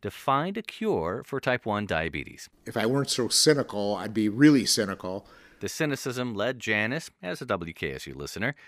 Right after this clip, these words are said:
Speaker 1: to ask,
Speaker 2: "How much is spent to cure the disease versus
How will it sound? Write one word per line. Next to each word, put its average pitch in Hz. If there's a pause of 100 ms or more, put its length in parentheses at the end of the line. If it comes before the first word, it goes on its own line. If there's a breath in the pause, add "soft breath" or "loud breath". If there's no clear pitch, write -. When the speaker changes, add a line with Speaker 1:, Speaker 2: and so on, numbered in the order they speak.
(260 soft breath)
Speaker 1:
to -
ask, 127 (180)
Speaker 2:
"How 135
much 131 (120)
is 104
spent 113 (220)
to 92 (100)
cure 151
the 175
disease 175 (240)
versus 117